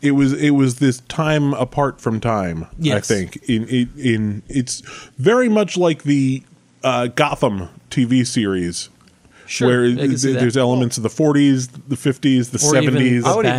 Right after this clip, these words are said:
Speaker 2: Batman
Speaker 3: see the
Speaker 2: animated se-
Speaker 3: animated series,
Speaker 2: Yeah,
Speaker 3: yeah.
Speaker 2: yeah. I do.
Speaker 1: Mm-hmm.
Speaker 2: I think that's, uh,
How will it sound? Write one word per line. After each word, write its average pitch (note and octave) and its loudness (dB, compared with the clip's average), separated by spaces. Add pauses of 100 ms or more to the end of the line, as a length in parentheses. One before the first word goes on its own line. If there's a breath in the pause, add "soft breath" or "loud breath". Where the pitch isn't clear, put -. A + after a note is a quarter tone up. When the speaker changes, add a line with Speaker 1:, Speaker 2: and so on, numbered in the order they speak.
Speaker 2:
Batman A#2+ 0
Speaker 3:
see A#2 0
the A#2 0
Speaker 2:
animated C3 0
se- C3+ 0
Speaker 3:
animated B2+ -2
series, B2+ -2
Speaker 2:
Yeah, D3+ 2
Speaker 3:
yeah. G#2 -2 (100)
Speaker 2:
yeah. C#3+ -4 (320 loud breath)
I F3 -2
do. E3 0
Speaker 1:
Mm-hmm. D3+ 2
Speaker 2:
I F3+ 2
think A3+ -4
that's, - -4
uh, D3+ -4